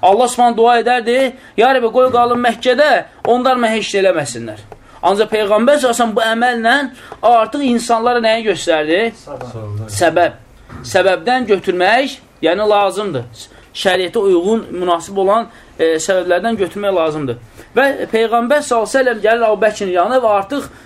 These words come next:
Speaker 1: Əbu Bəkir radiyallahu anhu da hicrətə hazırlaşırdı. Və Peyğəmbər sallallahu əleyhi və səlləm gəlir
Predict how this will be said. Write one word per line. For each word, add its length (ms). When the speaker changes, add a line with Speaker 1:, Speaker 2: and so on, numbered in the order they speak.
Speaker 1:
Əbu 240
Bəkir 300
radiyallahu 500
anhu 120
da 100
hicrətə 480
hazırlaşırdı. 600
Və 140
Peyğəmbər 480
sallallahu 220
əleyhi 20
və 0
səlləm 0
gəlir 380